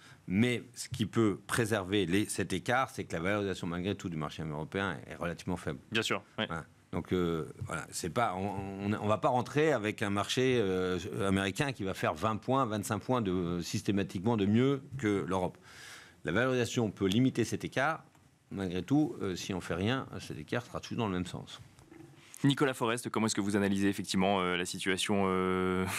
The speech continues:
Speaker 2: <laughs> économique européenne, ou, ou via les marchés d'ailleurs, je vous laisse, euh,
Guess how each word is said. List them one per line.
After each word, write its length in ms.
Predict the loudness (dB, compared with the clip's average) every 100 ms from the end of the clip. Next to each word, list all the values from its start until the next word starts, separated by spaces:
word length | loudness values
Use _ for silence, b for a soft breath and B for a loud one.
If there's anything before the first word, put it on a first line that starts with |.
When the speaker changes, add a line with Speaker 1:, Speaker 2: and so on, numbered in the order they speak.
| B
Speaker 2:
<laughs> 260 | B B -6
économique 500 | 0 2 2 2 2
européenne, 500 | 0 0 2 2 0
ou, 360 | -4 -6 -8 -8 2
ou 200 | 6 6
via 220 | 4 2
les 100 | 2
marchés 360 | 0 -2 -2 0
d'ailleurs, 460 | 2 2 2 2
je 80 | 0
vous 80 | 0
laisse, 220 | 0 2
euh, 120 | 2